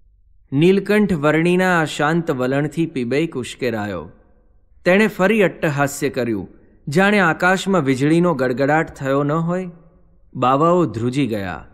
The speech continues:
તેઓ ઉઠીને ચાલવાની તૈયારી કરતા હતા.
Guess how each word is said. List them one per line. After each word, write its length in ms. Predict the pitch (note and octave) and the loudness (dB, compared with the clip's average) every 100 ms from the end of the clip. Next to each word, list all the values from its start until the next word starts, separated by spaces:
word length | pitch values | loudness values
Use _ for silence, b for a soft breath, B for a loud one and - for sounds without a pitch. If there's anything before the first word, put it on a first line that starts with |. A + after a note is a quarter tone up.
| - _ _ _ _ | -20 _ _ _ _
તેઓ 260 | F3+ F#3+ G#3+ | 2 4 6
ઉઠીને 500 | F3+ D#3 E3 F3+ G3 | 4 2 0 2 2
ચાલવાની 580 | F#3+ D3+ C3+ C#3+ E3 F3+ | 0 0 0 2 0 0
તૈયારી 440 | C3+ C3 C#3+ D3+ | 0 0 2 0
કરતા 360 | D3 B2 A#2+ D#3 | -2 -4 -2 -2
હતા. 440 | D#3 D3+ B2+ C3+ | -2 -4 -4 -6